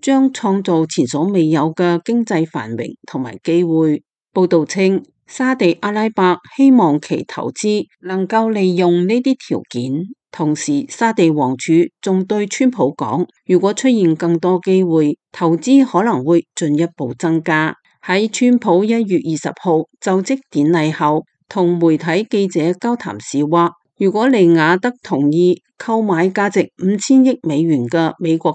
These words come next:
產品，佢將考慮同佢第一任期嘅做法一樣，將沙地阿拉伯作為佢出訪嘅第一個目的地，並表示，我上次任期首先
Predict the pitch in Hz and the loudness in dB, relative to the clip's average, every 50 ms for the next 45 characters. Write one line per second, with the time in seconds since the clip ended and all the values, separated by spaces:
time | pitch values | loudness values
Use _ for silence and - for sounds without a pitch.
0 | - - - - - 160 185 190 143 139 170 185 - _ _ _ _ _ - 190 | -4 -8 -10 -6 -4 -2 -2 0 2 2 2 0 -2 _ _ _ _ _ -2 0
1 | 190 196 226 220 220 - - 180 151 175 190 202 180 147 185 180 - _ _ _ | 0 2 0 0 -2 -2 -2 -2 0 0 2 2 0 0 0 -2 -6 _ _ _
2 | _ - - 180 165 165 160 - 190 185 196 190 - 151 165 190 220 233 220 208 | _ -6 -4 -2 0 0 0 0 0 0 0 0 -2 -2 0 0 0 0 0 0
3 | 170 156 156 143 - 165 127 120 - 175 175 175 - - 156 151 - - 180 196 | 0 0 -2 -2 -4 -6 -6 -4 -2 -2 -2 0 0 0 -2 -2 0 -2 -4 -2
4 | 190 180 190 196 185 185 170 156 160 160 - _ _ _ _ - 262 262 262 262 | 0 0 0 0 2 2 2 2 2 0 -4 _ _ _ _ -2 0 2 2 0
5 | 254 - 262 247 247 247 254 196 170 170 - - 196 202 214 214 220 214 - 196 | 0 -2 -2 -2 0 0 2 2 2 2 0 -2 -4 -4 -2 -2 -2 0 2 2
6 | 185 175 - - - - 208 190 - - 170 117 135 - - 175 170 - - - | 2 2 0 -6 -8 -4 -4 -2 -2 -2 -4 -4 -6 -4 -2 -2 -2 0 -2 -4
7 | 226 220 - - 151 113 139 180 175 190 165 - - _ - 180 156 143 143 170 | -4 -4 -6 -6 -4 0 0 0 2 0 -2 -2 -6 _ -6 -4 -2 0 0 -2
8 | 170 - - 180 160 156 160 156 143 - - 180 180 - - 165 156 160 156 151 | -2 -4 -2 -2 0 0 0 -2 -2 -2 -4 -6 -4 -2 -2 0 0 0 -2 -4
9 | - _ _ _ _ - 190 185 180 180 170 175 208 202 - - 190 175 175 - | -8 _ _ _ _ 0 2 2 4 4 4 2 2 0 0 0 2 2 2 2
10 | - _ _ _ _ _ _ _ 190 180 202 214 220 - 202 180 180 180 175 - | -2 _ _ _ _ _ _ _ 0 0 0 0 0 0 2 2 2 2 0 -2
11 | 214 202 208 - - - 180 180 175 175 170 - 190 175 131 95 - - - 151 | -2 -2 -2 -4 -4 -4 -2 0 0 0 0 0 -2 -4 -4 -4 -8 -10 -8 -4
12 | 143 170 190 190 - - 247 240 | -2 -2 -2 -2 0 0 2 2